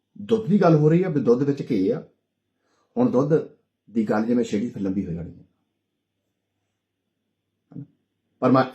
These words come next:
ਹਿੰਟ ਧਿਆਨ ਦੇ ਦਿੰਦਾ, ਬੜਾ ਸਿੰਪਲ ਜਿਹਾ, ਧਿਆਨ ਦਿਮਾਗ 'ਚ ਰੱਖਿਓ। ਜਿਸ ਵੇਲੇ ਅਸੀਂ ਗਾਂ ਦਾ ਦੁੱਧ ਪੀਂਦੇ ਜਾਂ ਮੱਝ ਦਾ ਦੁੱਧ ਪੀਂਦੇ ਆ,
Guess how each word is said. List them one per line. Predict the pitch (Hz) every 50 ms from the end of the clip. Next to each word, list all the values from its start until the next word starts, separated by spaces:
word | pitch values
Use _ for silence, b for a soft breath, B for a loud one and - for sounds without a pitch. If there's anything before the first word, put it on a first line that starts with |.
| - - -
ਹਿੰਟ | 131 127 135
ਧਿਆਨ | 123 143 131 117 101
ਦੇ | 95 95
ਦਿੰਦਾ, | 95 104 113 117 120 - - _ _ _ _ _ _ _ _ _
ਬੜਾ | 101 98 95
ਸਿੰਪਲ | - - 95 92 82 98 92
ਜਿਹਾ, | 101 101 - - _ _
ਧਿਆਨ | - 113 110 95
ਦਿਮਾਗ | 85 98 98 98 101
'ਚ | -
ਰੱਖਿਓ। | 113 - - - - - - - _ _ _ b b b b b b b b b b b b b _ _ _ _ _ _ _ _ _ _ _ _ - -
ਜਿਸ | - 127 127 139 165 180 170 - -
ਵੇਲੇ | 131 139 139 143 143 156 160 - - -
ਅਸੀਂ | 156 - - - 127 127 127 131 135 139 151 - - - _ _ _ _ _ _ _ 101 101 101 _ -
ਗਾਂ | 110 101 98 98 98 98
ਦਾ | 104 113
ਦੁੱਧ | 104 107 107 113 123
ਪੀਂਦੇ | 110 - 107 101 101 104 107 107
ਜਾਂ | 113 107
ਮੱਝ | 98 92 95 104 123 147
ਦਾ | 143 135
ਦੁੱਧ | 110 104 110 120
ਪੀਂਦੇ | - - 98 90 87 87 87
ਆ, | 87